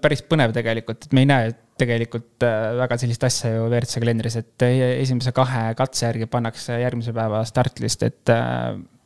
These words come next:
kindlasti tagasi ei saa enam seal hoidma minna, seal tuleb sõitma minna kohe. Äh, hullult huvitavaks teeb see asi.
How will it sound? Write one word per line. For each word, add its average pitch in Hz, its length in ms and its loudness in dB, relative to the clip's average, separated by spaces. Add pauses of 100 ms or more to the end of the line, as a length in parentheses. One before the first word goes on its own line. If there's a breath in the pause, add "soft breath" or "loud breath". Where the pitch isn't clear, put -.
(120)
kindlasti 131 400 2
tagasi 123 380 2
ei - 20 -2
saa 123 160 2
enam 120 200 -2
seal 123 200 0
hoidma 120 200 -2
minna, 127 280 -4
seal 120 160 -2
tuleb 120 160 0
sõitma 135 320 0
minna 113 160 -4
kohe. 117 180 -2 (540 soft breath)
Äh, 120 500 2 (300)
hullult 135 320 2
huvitavaks 113 480 -2
teeb 117 160 -4
see 120 160 -4
asi. 120 200 -8